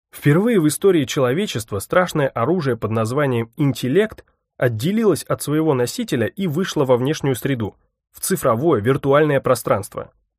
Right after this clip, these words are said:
Это теперь уже не мой ум и не ваш, а живущее само по себе вне нашего непосредственного контроля —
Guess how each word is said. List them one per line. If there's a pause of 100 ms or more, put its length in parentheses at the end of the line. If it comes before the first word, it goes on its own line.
(400)
Это
теперь
уже
не
мой
ум
и
не
ваш, (380)
а
живущее
само
по
себе
вне
нашего
непосредственного
контроля —